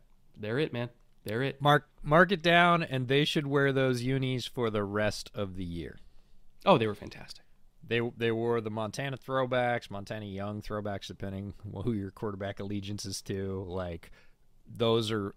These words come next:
Speaker 2: elite, and they played like it at home, and they're gonna continue to play like that. I'm, I'm with you on every matchup you named. Like, we, we called the Vikings sort of paper tigers.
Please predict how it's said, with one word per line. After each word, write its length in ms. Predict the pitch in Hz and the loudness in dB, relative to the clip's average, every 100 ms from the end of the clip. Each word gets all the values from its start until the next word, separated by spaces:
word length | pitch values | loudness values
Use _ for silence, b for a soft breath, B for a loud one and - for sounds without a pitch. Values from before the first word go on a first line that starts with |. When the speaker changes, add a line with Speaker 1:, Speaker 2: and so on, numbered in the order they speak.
| - | -6
Speaker 2:
elite, 460 | 107 104 107 104 - | -2 0 -2 -4 -4
and 280 | 98 95 82 | -4 -4 -4
they 400 | 98 101 98 92 - | -2 0 0 -2 -6
played 320 | 92 95 95 | -6 -4 -4
like 260 | 87 87 | -4 -6
it 120 | 92 90 | -6 -8
at 100 | 80 | -8
home, 240 | 98 90 | -6 -6
and 100 | 87 | -2
they're 140 | 127 | -2
gonna 160 | 160 196 | -2 -4
continue 540 | 180 170 139 - 135 127 | -4 -6 -4 -6 -4 -4
to 100 | 98 | -6
play 240 | - 110 | -4 -2
like 220 | 110 90 | 0 -2
that. 240 | 82 - - | -8 -12 -12
I'm, 360 | 78 95 101 90 - - | -8 -6 -6 -10 -14 -8
I'm 140 | 104 | -4
with 160 | 107 113 | -2 0
you 80 | 113 | -2
on 120 | 95 104 | -2 -2
every 260 | 123 127 | 0 0
matchup 460 | 117 110 - 113 - | -2 -2 -2 -4 -4
you 140 | 101 | -6
named. 460 | 95 92 85 78 82 | -4 -4 -6 -8 -10
Like, 300 | 82 80 76 | -10 -8 -10
we, 320 | 87 87 87 85 | -10 -10 -10 -12
we 100 | - | -14
called 280 | 90 95 95 | -12 -8 -6
the 80 | 92 | -6
Vikings 480 | 87 92 - 90 - | -6 -6 -6 -10 -8
sort 160 | 90 | -10
of 60 | 85 | -8
paper 260 | 98 95 87 | -6 -6 -8
tigers. 560 | - 92 92 92 90 | -6 -6 -4 -6 -6